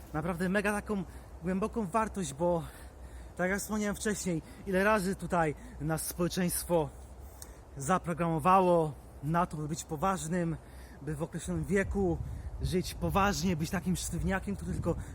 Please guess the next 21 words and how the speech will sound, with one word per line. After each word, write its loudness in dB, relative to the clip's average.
pracuje, 2
praca, 0
dom, 2
sen 0
i 0
tak -2
dalej, 2
nic -2
nie 2
robi. 2
I -4
tutaj 0
tyle 2
razy 0
tak -2
ograniczano 4
naszą 2
wolność, 6
podcinano 4
nam 6
skrzydła 6